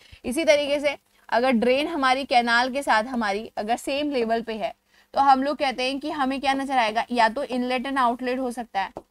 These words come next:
इनलेट and आउटलेट हो सकता है, और या फिर हम लोग क्या कह सकते हैं कि लेवल क्रॉसिंग हो सकती है। क्या हो सकती है? लेव-, लेवल क्रॉसिंग हो सकती है। तो यहाँ पर अगर हम लोग बात करें तो हमारे पास आंसर क्या चल जाएगा, is not a cross drainage work,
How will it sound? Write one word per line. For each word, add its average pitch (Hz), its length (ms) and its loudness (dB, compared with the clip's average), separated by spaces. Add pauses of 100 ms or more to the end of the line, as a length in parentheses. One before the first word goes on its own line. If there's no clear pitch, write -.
(320)
इनलेट 233 360 -2
and 277 140 0
आउटलेट 254 440 0
हो 262 100 -4
सकता 226 300 -6
है, 175 100 -6 (340)
और 240 120 4
या 254 360 4
फिर 339 180 -4
हम 302 200 -2
लोग 269 140 -2
क्या 262 160 6
कह 262 160 -2
सकते 233 240 -4
हैं 226 140 -2
कि 269 80 -4
लेवल 254 440 0
क्रॉसिंग 240 500 0
हो 214 80 -6
सकती 180 320 -12
है। 165 80 -10
क्या 208 140 -2
हो 214 100 -4
सकती 208 260 -10
है? 185 120 -8 (340)
लेव-, 269 340 0 (160)
लेवल 254 360 -2
क्रॉसिंग 233 400 0
हो 202 80 -8
सकती 180 300 -14
है। - 60 -12 (460)
तो - 60 -6
यहाँ 294 320 2
पर 349 120 0
अगर 349 180 0
हम 359 160 -2
लोग 339 120 -2
बात 285 220 4
करें 294 260 -6
तो 330 100 -6
हमारे 285 260 -4
पास 311 180 -6
आंसर 285 300 -4
क्या 285 120 -4
चल 269 180 -8
जाएगा, 247 240 0
is 277 180 -6
not 262 300 0
a 320 100 0
cross 277 300 0
drainage 277 360 -4
work, 262 200 2